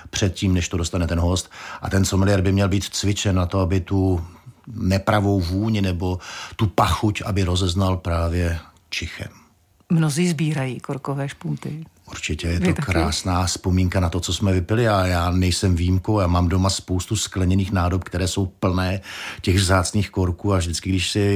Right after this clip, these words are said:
Speaker 1: je prohlížím, tak vím, co jsem v tu dobu pil.
Speaker 2: Který korek je pro vás srdeční záležitostí?
Speaker 1: <laughs>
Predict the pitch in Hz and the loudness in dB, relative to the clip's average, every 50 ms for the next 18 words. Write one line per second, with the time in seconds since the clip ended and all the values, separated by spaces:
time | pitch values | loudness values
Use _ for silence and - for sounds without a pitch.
0 | 98 95 92 95 98 98 104 101 90 - - 98 92 87 98 95 87 95 104 104 | 2 2 2 0 2 2 2 0 0 0 0 0 2 2 2 0 2 0 0 0
1 | 98 104 95 - - 92 95 104 104 95 - - 92 - - 95 95 98 95 - | 0 -2 -4 -2 -2 0 0 0 0 -2 -4 -6 -6 -4 -2 -2 -2 -2 -2 -4
2 | - 95 101 98 110 101 - - 120 117 127 131 - _ _ _ - - - - | -4 -4 -2 -2 -2 -4 -4 -4 -6 -6 -8 -12 -16 _ _ _ -16 -16 -16 -18
3 | - - - - 185 160 139 - - 147 143 123 - - 151 143 139 - - _ | -20 -10 -4 -2 -2 -2 -2 -2 -2 -2 -2 -2 -4 -4 -4 -4 -4 -4 -8 _
4 | - - - 143 131 143 127 120 113 - - - - - - - - 139 139 - | -4 -2 0 0 2 0 -2 -2 -4 -8 -10 -12 -10 -8 -8 -6 -6 -6 -8 -8
5 | - - 139 117 117 113 113 - - - 104 - - 143 - - - - 143 - | -8 -6 -6 -6 -4 -6 -6 -6 -8 -10 -12 -12 -14 -14 -14 -14 -16 -16 -20 -20
6 | _ _ _ _ - - - - - - - - - - 98 | _ _ _ _ -18 -14 -14 -14 -14 -14 -16 -12 -6 -6 -6